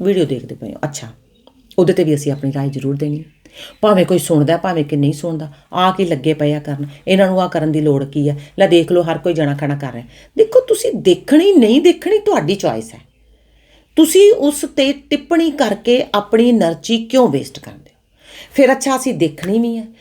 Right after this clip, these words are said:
ਫਿਰ ਅਸੀਂ ਟਿੱਪਣੀ ਵੀ ਕਰਨੀ ਹੈ, ਫਿਰ ਅਸੀਂ ਅਗਲੇ ਨੂੰ ਕੁਮੈਂਟ ਵੀ ਕਰਨਾ ਹੈ। ਕਿੰਨੇ ਵਿਹਲੇ ਹੋ ਗਏ ਹਾਂ ਅਸੀਂ। ਜੋ ਪਸੰਦ ਨਹੀਂ ਹੈ, ਕਿੰਨੇ ਕਿਹਾ ਹੈ ਕਿ ਦੇਖੋ,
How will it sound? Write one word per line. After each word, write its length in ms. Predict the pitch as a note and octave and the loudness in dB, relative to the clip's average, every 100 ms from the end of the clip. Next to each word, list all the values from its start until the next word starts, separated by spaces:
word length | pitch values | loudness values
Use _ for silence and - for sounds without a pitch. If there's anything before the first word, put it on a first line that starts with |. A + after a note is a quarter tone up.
| _ - | _ 2
ਫਿਰ 180 | C4+ B3+ | 4 4
ਅਸੀਂ 180 | B3 | 2
ਟਿੱਪਣੀ 380 | A3+ E3+ G#3+ A3+ | 0 -2 0 0
ਵੀ 120 | A#3+ | 0
ਕਰਨੀ 360 | A#3 A3 G#3 G3+ | -2 -2 -4 -10
ਹੈ, 60 | F#3+ _ _ | -14 _ _
ਫਿਰ 160 | C4 B3+ | 4 4
ਅਸੀਂ 200 | B3 A#3 | 4 4
ਅਗਲੇ 180 | G3+ G3 | 4 0
ਨੂੰ 80 | |
ਕੁਮੈਂਟ 380 | - F3 F#3 G3 | 0 0 0 -2
ਵੀ 120 | A3+ | -2
ਕਰਨਾ 280 | A#3 F3 D#3 | -2 -2 -2
ਹੈ। 80 | F#3+ - | -4 -4
ਕਿੰਨੇ 300 | D#3+ F3 A3 | 0 2 2
ਵਿਹਲੇ 440 | D3+ D3+ G3+ B3 | 2 2 4 4
ਹੋ 160 | A#3+ G3+ | 4 2
ਗਏ 180 | C#3+ | 2
ਹਾਂ 120 | F#3 B3+ | 0 -2
ਅਸੀਂ। 260 | C4 G3+ - - _ _ _ _ _ _ _ _ _ _ - - - | -2 -4 -6 -18 _ _ _ _ _ _ _ _ _ _ -20 -6 2
ਜੋ 120 | C#4 | 2
ਪਸੰਦ 520 | C#4+ C#4 - B3 B3+ | 2 -2 2 2 4
ਨਹੀਂ 280 | C#4 C4 C4 | 4 4 4
ਹੈ, 220 | C4 C4+ | 4 2
ਕਿੰਨੇ 400 | C4+ A#3 A#3 B3+ | 0 2 4 4
ਕਿਹਾ 260 | B3+ G#3+ G#3+ | 2 0 2
ਹੈ 140 | G#3+ | 0
ਕਿ 160 | G#3 A3+ | 2 2
ਦੇਖੋ, 360 | G3+ - C#3+ | 2 -2 -12